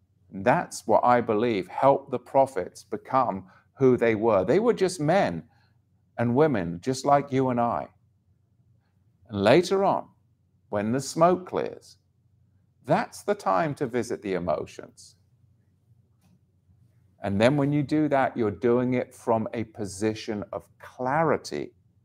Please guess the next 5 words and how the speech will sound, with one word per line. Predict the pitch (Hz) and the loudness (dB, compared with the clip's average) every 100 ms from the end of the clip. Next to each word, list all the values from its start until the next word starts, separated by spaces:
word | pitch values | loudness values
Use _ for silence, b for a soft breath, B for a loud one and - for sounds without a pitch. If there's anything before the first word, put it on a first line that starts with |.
| _ _ _ | _ _ _
not | 101 101 110 120 139 - | -10 -2 6 8 8 0
from | - - 101 101 | -8 0 0 0
the | 95 | -8
chaos. | 101 - 98 90 80 - - - - _ _ _ _ _ _ _ _ _ _ _ _ | -10 -10 -8 -4 -4 -6 -10 -20 -20 _ _ _ _ _ _ _ _ _ _ _ _
Accept, | 95 - - - 123 151 - - - | -16 -12 -12 4 6 6 4 -12 -20